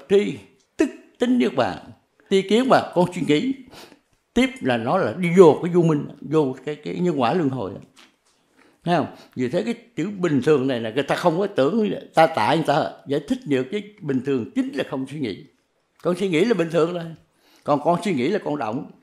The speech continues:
Con, con động nhưng mà cái khi, cái kia bằng cái, cái, cái, cái con đường nó có nhưng mà không có xe chạy,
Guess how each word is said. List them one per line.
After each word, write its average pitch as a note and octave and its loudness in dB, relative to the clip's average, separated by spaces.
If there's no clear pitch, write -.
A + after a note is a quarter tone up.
Con, C#3+ -4
con E3+ 0
động C#3+ 0
nhưng A3+ 6
mà D#3+ 4
cái G#3 2
khi, G#3 -2
cái G#3+ 2
kia F#3+ 2
bằng B2 0
cái, C#3+ -4
cái, A3 2
cái, G3 2
cái - -4
con F#3+ 4
đường C3 4
nó C#3 -2
có G3 4
nhưng F3 -2
mà C3+ -2
không D#3 -8
có G3+ -6
xe E3 -4
chạy, G#2+ -6